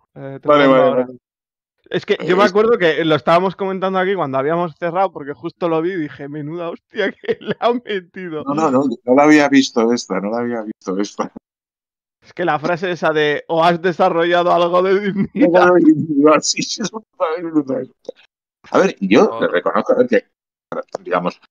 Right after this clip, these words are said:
Speaker 2: trasladar a un mapa, a representarlo, digamos, con los colorinos, las flechas, las localizaciones,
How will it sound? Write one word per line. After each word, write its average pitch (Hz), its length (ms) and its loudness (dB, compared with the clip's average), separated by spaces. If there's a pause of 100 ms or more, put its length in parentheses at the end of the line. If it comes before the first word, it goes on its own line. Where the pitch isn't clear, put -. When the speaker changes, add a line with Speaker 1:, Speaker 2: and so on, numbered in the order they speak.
(120)
Speaker 2:
trasladar 92 600 0
a 127 320 4
un 123 200 0
mapa, 139 300 0
a 78 120 -8
representarlo, 90 800 -4
digamos, 101 300 2
con 78 120 -6
los 73 120 -10
colorinos, 87 580 -4
las 76 140 -8
flechas, 85 380 -6
las 78 100 -6
localizaciones, 82 720 -2